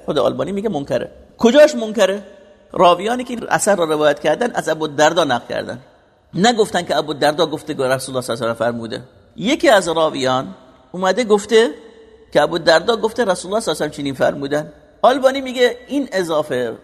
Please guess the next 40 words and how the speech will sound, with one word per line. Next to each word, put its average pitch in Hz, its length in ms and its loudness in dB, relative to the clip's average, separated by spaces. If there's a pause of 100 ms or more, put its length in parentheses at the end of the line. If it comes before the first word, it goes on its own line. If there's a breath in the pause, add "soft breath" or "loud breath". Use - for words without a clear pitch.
(360)
رسول 151 260 0
الله 208 120 2
صلی 151 280 0
الله 135 80 -6
علیه 120 80 -2
و 113 120 -10
سلم - 120 -16
در 226 280 6
این 247 160 -4
اثر 220 420 2 (300)
منکره. 135 400 -4 (280)
حالا 240 180 4
این 285 180 0
اثر 262 280 4
دروغ 277 260 -2
یا 269 140 6
دروغ 240 260 0
نیست؟ 247 360 -6 (180)
نه، 226 200 -6
این 226 160 -8
اثر 240 300 -6
موقوفش 202 540 -4
آلبانی 175 300 -2
میگه 202 180 -2
صحیحه، - 560 -4 (520)
از 131 220 0
ابو 131 180 0
الدرداء 135 420 2
صحیحه، 185 320 -2
ما 156 140 -4
مشکلی 196 420 -2
در 160 180 4
موقوفش 190 480 -2
نداریم. 156 400 0 (580)
مشکلمون 277 560 2
کجا 240 220 4
هست؟ 226 500 4 (260)
مشکلمون 240 600 -4
در 170 240 4
اضافه 175 640 0